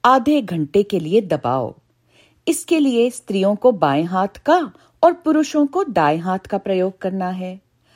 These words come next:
हाथ को गीले रुमाल से बांध लो और हर आधे घंटे के बाद उस मिर्ची को निकालकर अगली मिर्ची उसी प्रकार से रख लो। जब पांचों मिर्चें इस्तेमाल हो जाएं, तो उनके दूषित हो जाने के कारण उन्हें मिट्टी में गाड़ दो।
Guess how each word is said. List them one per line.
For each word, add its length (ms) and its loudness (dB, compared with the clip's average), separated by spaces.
हाथ 240 4
को 300 -2
गीले 380 4
रुमाल 380 0
से 200 -2
बांध 420 -2
लो 240 -8
और 200 4
हर 300 0
आधे 340 2
घंटे 400 -2
के 160 0
बाद 400 0
उस 200 -2
मिर्ची 320 -4
को 140 -2
निकालकर 760 0
अगली 300 4
मिर्ची 360 0
उसी 340 -4
प्रकार 400 -2
से 200 -4
रख 280 -6
लो। 240 -12
जब 160 6
पांचों 480 4
मिर्चें 440 0
इस्तेमाल 560 2
हो 180 0
जाएं, 380 -4
तो 80 2
उनके 420 0
दूषित 500 -4
हो 120 0
जाने 320 -2
के 160 -4
कारण 420 2
उन्हें 280 2
मिट्टी 380 -2
में 220 0
गाड़ 280 -4
दो। 340 -14